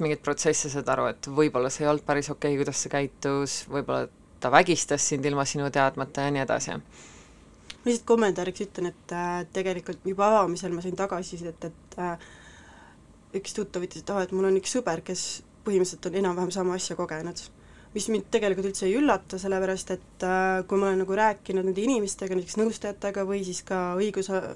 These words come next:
Speaker 2: õigusabi andjatega, siis tegelikult see on ülitüüpiline.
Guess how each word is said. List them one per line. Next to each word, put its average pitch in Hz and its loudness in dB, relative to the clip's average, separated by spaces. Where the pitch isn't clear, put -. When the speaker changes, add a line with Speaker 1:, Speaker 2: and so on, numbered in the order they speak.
Speaker 2:
õigusabi 190 -2
andjatega, 185 -2
siis 175 -12
tegelikult 175 -2
see - -6
on 170 -2
ülitüüpiline. 208 -2